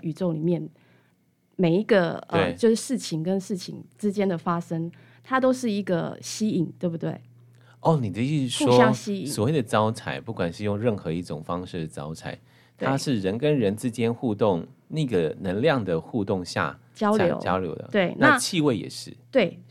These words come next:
Speaker 1: 呃，气味它是，呃，像植物的那个精华，
Speaker 2: 嗯哼。
Speaker 1: 就是精油，那它所散发出来的香气，然后或者是说，呃，矿石它本身的一个，呃，散发出来的一种讯息，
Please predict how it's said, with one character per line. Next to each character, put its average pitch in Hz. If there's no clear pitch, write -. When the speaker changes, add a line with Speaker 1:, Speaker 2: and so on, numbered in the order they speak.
Speaker 1:
呃， 202
气 311
味 277
它 254
是， 226
呃， 170
像 226
植 185
物 233
的 170
那 190
个 180
精 202
华， -
Speaker 2:
嗯 90
哼。 -
Speaker 1:
就 -
是 117
精 214
油， -
那 226
它 240
所 196
散 208
发 208
出 214
来 160
的 160
香 170
气， 175
然 190
后 220
或 311
者 214
是 233
说， 196
呃， 170
矿 247
石 185
它 214
本 160
身 180
的 180
一 185
个， 160
呃， 160
散 214
发 196
出 190
来 165
的 165
一 175
种 160
讯 170
息， -